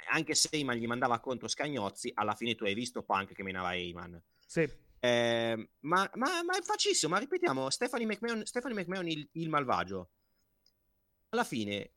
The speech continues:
Speaker 1: quante persone, anche con Stephanie che gli mandava addosso gente, poi hanno potuto andare da Stephanie e tirare uno schiaffo e dire: "Sei una stronza"?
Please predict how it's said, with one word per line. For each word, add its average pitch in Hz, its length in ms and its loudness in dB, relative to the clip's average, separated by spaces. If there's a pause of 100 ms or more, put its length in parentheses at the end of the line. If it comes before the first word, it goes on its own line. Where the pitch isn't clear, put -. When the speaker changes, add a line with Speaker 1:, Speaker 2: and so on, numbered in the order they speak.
(340)
Speaker 1:
quante 226 380 6
persone, 135 760 0 (200)
anche 160 280 2
con 143 140 -2
Stephanie 151 360 0
che 139 100 -2
gli 131 120 -2
mandava 131 360 2
addosso 120 340 0
gente, 113 600 0 (460)
poi 151 140 8
hanno 135 220 6
potuto 139 300 -4
andare 123 240 2
da 117 80 4
Stephanie 120 500 0
e 113 40 -4
tirare 113 260 0
uno 110 100 -4
schiaffo 110 340 0
e 110 40 -4
dire: 110 180 0
"Sei 107 120 -4
una 107 120 -4
stronza"? 98 540 -8